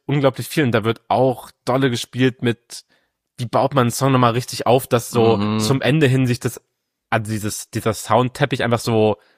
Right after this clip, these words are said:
Speaker 1: dass er so anschwillt und sich so steigert und dass es so ins, ins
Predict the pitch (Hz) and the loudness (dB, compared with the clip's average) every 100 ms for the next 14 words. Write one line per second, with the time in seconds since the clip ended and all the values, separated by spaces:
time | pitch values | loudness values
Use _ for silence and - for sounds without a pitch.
0 | _ 98 123 110 110 - 139 151 - 110 | _ -6 -2 0 0 0 0 0 0 0
1 | 107 110 110 117 110 - - 107 131 113 | 0 -4 -4 -4 -6 -4 0 2 2 2
2 | 104 - 110 113 110 113 107 - 117 110 | 0 -4 -4 0 0 0 -4 -8 -10 -6